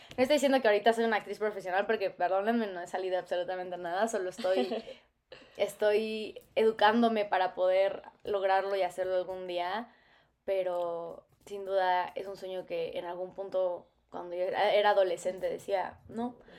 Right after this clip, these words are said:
Speaker 1: creo que me voy a enfocar a otra cosa, a psicología", cuando empiezas a acabar, a cambiar las carreras por miles de cosas, y ahorita puedo decir, "No, sí lo lograste",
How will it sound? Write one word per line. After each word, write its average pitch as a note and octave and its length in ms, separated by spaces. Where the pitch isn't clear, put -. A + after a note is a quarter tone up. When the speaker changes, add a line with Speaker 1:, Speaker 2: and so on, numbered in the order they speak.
Speaker 1:
creo D4 180
que G4 80
me E4+ 100
voy B3+ 100
a B3 40
enfocar G3+ 340
a F#3 40
otra - 200
cosa, C#4+ 360
a C#4 40
psicología", A3+ 640
cuando G3 180
empiezas G3+ 220
a G#3 40
acabar, F#3 500
a F#3+ 140
cambiar F#3+ 300
las G3 200
carreras F#3 440
por - 360
miles G#3+ 420
de F#3+ 120
cosas, G#3 600
y F#3 680
ahorita F#3 440
puedo F#3 140
decir, F#3 460
"No, A#3 420
sí G#3 300
lo A3+ 120
lograste", G#3+ 580